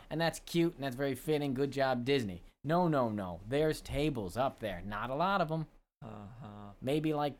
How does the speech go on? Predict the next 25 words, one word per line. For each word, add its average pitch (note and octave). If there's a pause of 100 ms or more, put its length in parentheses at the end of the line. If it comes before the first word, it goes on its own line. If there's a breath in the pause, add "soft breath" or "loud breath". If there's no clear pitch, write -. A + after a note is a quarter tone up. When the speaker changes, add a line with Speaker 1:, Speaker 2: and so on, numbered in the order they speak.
Speaker 1:
six - (100)
lining C3+
the C3
balcony. D3+ (920 soft breath)
And B2+ (460)
nobody A2+ (220)
ever G2+
up G#3
there. F2+
I, D3+
I D#3
mean, D3+
maybe E3
it's D3+
more D3+
po-, D3+
I F3
don't C3
know. A2+ (180 loud breath)
I've E3
been F3+
up E3+
there, D#3
Speaker 2:
Mm-hmm. F#3+
Speaker 1:
uh, -